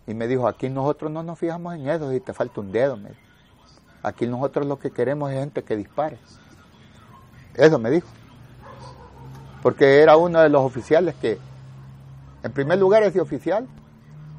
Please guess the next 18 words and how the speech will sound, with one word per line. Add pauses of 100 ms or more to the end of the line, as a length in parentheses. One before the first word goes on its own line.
me
hizo
quitarme
el
bigote.
Un
día
me
llamó
y
me
dijo, (580)
"Ah, (1900)
hey,
culito,
vení
para
acá.